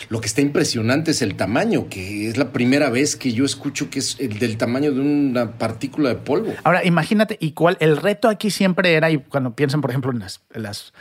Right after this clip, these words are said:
Speaker 2: baterías que utiliza Tesla, bueno, hay unas máquinas que mecánicamente van enrollando estas baterías, ¿no? Pero ¿cómo haces eso del tam-, con, con los tamaños que estamos hablando? Y esa creo que es la parte súper interesante, bueno,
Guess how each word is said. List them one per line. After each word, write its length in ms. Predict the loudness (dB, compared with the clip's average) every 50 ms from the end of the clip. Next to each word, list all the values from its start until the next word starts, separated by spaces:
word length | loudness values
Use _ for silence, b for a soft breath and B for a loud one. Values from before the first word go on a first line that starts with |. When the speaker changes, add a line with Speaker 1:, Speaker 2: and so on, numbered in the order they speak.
| B B B
Speaker 2:
baterías 460 | -2 -2 0 2 2 2 2 2 2
que 80 | 0 0
utiliza 320 | 0 0 0 0 0 -2 -2 2
Tesla, 420 | 2 2 2 2 0 -2 -2 -4 B B B B B B B
bueno, 160 | 2 2 4
hay 80 | 4 4
unas 240 | 4 2 2 2
máquinas 840 | 2 4 4 2 2 0 0 2 2 2 0 -2 -4 -6 -8 -10 -12 b b b b b
que 180 | 0 2 2 4
mecánicamente 1040 | 4 2 0 0 0 2 2 2 2 2 2 2 2 4 4 4 4 4 4 2 4
van 180 | 4 4 2
enrollando 760 | 2 2 2 2 2 2 2 2 4 2 2 4 4 4 2 2
estas 240 | 0 -2 -4 -4
baterías, 540 | -4 -6 -4 -4 -4 -2 -2 -4 -4 -6 -6
¿no? 180 | -6 -6 -8 -8 B B B B B B B
Pero 140 | -2 -2
¿cómo 200 | 0 0 2 2
haces 260 | 2 2 0 0 2 0
eso 480 | 0 2 4 4 4 4 2 0 -4 b b b b
del 300 | -8 -2 -2 -2 -2 0
tam-, 320 | 0 0 0 0 -2 -4 -8
con, 300 | -10 -12 -12 -12 -6 -2
con 120 | 0 2
los 120 | 2 2
tamaños 560 | 2 2 2 4 4 4 4 4 4 2 2 -2
que 80 | -4
estamos 340 | -2 0 0 0 0 0 -2
hablando? 380 | 0 0 0 0 0 0 -2 -4 B B B B B B B B
Y 240 | B 2 2 2 2 2
esa 200 | 0 0 0 -2
creo 140 | 0 0 2
que 80 | 2
es 80 | 2 2
la 140 | 2 0 0
parte 260 | -2 -2 0 0 0
súper 400 | 0 0 2 2 2 4 4 2
interesante, 360 | 2 2 2 0 0 0 0
bueno, 280 | 0 0 0 0 -4